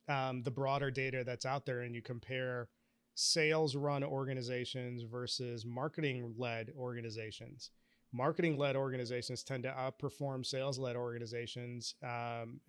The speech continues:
from a top-line and bottom-line revenue perspective. So what does that tell you? Um, it tells you that the premium in terms of how you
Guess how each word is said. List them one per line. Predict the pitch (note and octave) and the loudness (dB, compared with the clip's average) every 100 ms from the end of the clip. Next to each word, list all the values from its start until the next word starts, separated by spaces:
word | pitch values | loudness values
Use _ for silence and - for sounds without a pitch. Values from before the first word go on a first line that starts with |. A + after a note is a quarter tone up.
| C#3 | -10
from | - C#3 C3 B2 B2 | -4 -2 -2 -2 -4
a | C3 B2 A#2+ - | -2 0 -2 -4
top-line | C3+ B2+ C3 B2 A#2+ | -4 -4 -4 -6 -6
and | A2+ | -6
bottom-line | A#2+ B2+ A#2+ A#2 A#2 | -4 -4 -4 -6 -8
revenue | A#2 C#3 C#3+ A#2 | -6 -4 -2 -4
perspective. | - - B2 - D3+ _ _ - _ | -8 -12 -14 -16 -20 _ _ -20 _
So | - C#3+ | 0 2
what | E3+ | 4
does | C#3 | 2
that | B2+ - | 0 0
tell | G#3+ F#3 | 0 2
you? | - - - - _ - | -2 -8 -20 -20 _ -6
Um, | C#3 B2+ B2 B2 C#3 | 0 2 0 -2 -2
it | B2+ | -2
tells | - D#3 A3+ F3 | 2 6 6 6
you | C3 A2+ A#2+ - _ _ _ _ _ _ _ _ _ - | 0 -2 -4 -12 _ _ _ _ _ _ _ _ _ -4
that | B2+ C#3 C3+ C3+ C#3 _ _ _ _ _ | 2 6 6 6 2 _ _ _ _ _
the | D3 C#3 | -4 -2
premium | - - F#3 C4+ G3+ A#2+ D3 F#3+ _ _ _ _ _ _ | -4 0 4 6 6 4 -2 -10 _ _ _ _ _ _
in | D3 C3+ | -2 0
terms | C#3+ D3+ C#3 | 0 2 2
of | C3 | 0
how | - C3+ C#3+ D3+ D#3 | -2 0 2 2 2
you | C#3 C#3+ C#3+ C#3+ C3+ C3+ | 0 2 2 0 -2 -4